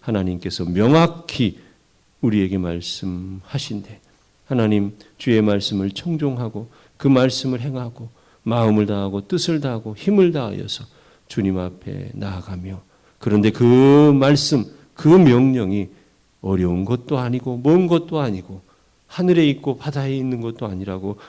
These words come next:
말씀하셨는데, 주님, 우리가 진실로 그 말씀들을 지켜 행하기를 힘쓰며 애쓰며 주님의 사랑하심을 입으며 살아가는지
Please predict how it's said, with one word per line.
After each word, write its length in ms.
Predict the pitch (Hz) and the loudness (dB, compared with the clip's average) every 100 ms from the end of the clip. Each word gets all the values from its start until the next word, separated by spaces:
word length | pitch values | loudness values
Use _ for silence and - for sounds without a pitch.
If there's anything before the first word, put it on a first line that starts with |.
| _ | _
말씀하셨는데, 1400 | 101 95 87 - 120 107 107 - 131 156 151 104 110 - _ _ _ _ _ _ | -12 -12 -10 -10 -10 -12 -16 -20 -12 -10 -10 -12 -18 -20 _ _ _ _ _ _
주님, 260 | 110 95 | -4 -2
우리가 240 | 90 92 90 | -2 -4 -6
진실로 720 | - 87 - 87 87 92 101 _ _ _ _ _ _ | -6 -10 -10 -12 -12 -12 -16 _ _ _ _ _ _
그 100 | - | -10
말씀들을 600 | 92 92 - 95 87 90 | -6 -6 -8 -10 -10 -10
지켜 460 | 90 143 - - 123 | -10 -12 -14 -12 -12
행하기를 560 | 120 131 120 117 110 113 | -8 -8 -8 -10 -12 -8
힘쓰며 800 | 170 151 - - 139 127 127 - | -6 -6 -8 -10 -10 -10 -12 -10
애쓰며 560 | 110 113 - - 104 104 _ _ _ _ _ - | -6 -4 -6 -10 -16 -20 _ _ _ _ _ -10
주님의 340 | 107 95 95 | -6 -4 -4
사랑하심을 760 | - 95 90 87 85 - 87 - | -6 -10 -10 -10 -12 -12 -12 -6
입으며 460 | 135 135 127 120 117 | -6 -4 -6 -6 -8
살아가는지 680 | - 120 113 101 - - | -12 -14 -16 -18 -20 -20